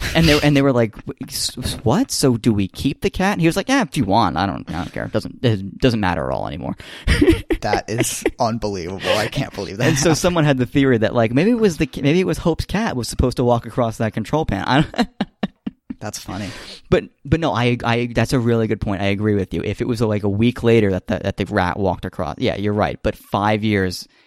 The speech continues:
Speaker 1: it is how long it takes for a rat to stumble across the right button.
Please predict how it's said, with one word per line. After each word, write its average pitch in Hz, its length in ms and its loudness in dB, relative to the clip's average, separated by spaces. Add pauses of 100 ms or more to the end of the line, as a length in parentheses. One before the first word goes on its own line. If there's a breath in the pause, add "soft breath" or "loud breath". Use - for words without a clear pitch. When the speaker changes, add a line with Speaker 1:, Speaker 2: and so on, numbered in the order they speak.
Speaker 1:
it - 220 -10
is 104 140 -8
how 98 180 -2
long 95 200 -4
it 80 100 -8
takes 90 360 -2
for 85 460 -6
a 107 80 0
rat 95 360 -2
to 101 100 -6
stumble 95 340 -4
across 87 320 -4
the 98 100 -6
right 90 240 -2
button. 92 380 -2